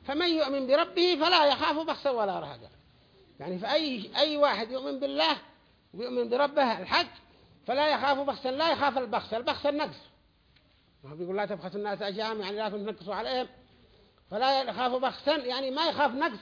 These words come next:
في أي عمل، يعمل أي عمل وكل شيء محسوب له، ما هو ناقص عليه أي شيء من الأجر. إذن فمن يؤمن بربه فلا يخاف بخسا ولا رهقا، ولا يخاف إيش رهقا، يعني إيش، ولا يخاف إنه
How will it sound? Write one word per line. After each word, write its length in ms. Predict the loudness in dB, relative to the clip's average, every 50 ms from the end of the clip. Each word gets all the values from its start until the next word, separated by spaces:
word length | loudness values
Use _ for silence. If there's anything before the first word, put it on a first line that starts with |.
| -12 -10
في 220 | -8 -8 -2 -2
أي 160 | -2 0 0
عمل، 280 | -2 -2 -2 -2 -2 -2
يعمل 280 | -2 -2 -2 -2 0
أي 200 | 0 2 2 4
عمل 300 | 4 4 4 4 2 0 -2 -8 -18 -20 -20 -20 _ _ _ -18
وكل 340 | -4 0 2 4 4 6
شيء 140 | 4 4 4
محسوب 320 | 4 0 -2 -2 -4 -4 -4
له، 120 | -6 -12 -20 -20 _ _ _ _ _ _ _ _ _ _ _ _ _ _ _
ما 100 | 0 2
هو 120 | 2 4
ناقص 200 | 4 2 2 2
عليه 420 | 2 2 4 4 4 4 4 6 4
أي 200 | 6 4 4 4
شيء 120 | 2 0
من 100 | 2 2
الأجر. 280 | 0 0 0 -4 -6 -10 -16 _ _ _ _ _ _ _ _ -20 -20 -20 -20 -20 -20 -12 -10
إذن 440 | -6 -2 0 0 0 2 2 0 2 2
فمن 180 | 0 2 2
يؤمن 340 | 2 2 0 0 0 -2 2
بربه 420 | 2 2 2 2 0 0 0 0 0
فلا 280 | 0 0 2 2 2 2
يخاف 220 | 2 0 -2 -4 -4
بخسا 500 | -2 -2 -2 -2 -2 -4 -2 -2 -2 -2 -4 -10 -20 _ _ _ _ _ _ _ _ _ _ -2
ولا 260 | 2 4 6 6 6
رهقا، 320 | 6 6 4 4 2 0
ولا 280 | 0 2 4 4 6 4
يخاف 280 | 6 6 6 6 6 6
إيش 260 | 2 2 0 0 0
رهقا، 580 | 2 4 6 6 6 6 4 4 4 4 4
يعني 360 | 2 -2 -2 -2 -2 0 0 0
إيش، 140 | 0 0
ولا 280 | 0 2 4 4 4 4
يخاف 240 | 4 4 2 4 4
إنه 300 | 2 0 0 -2 -4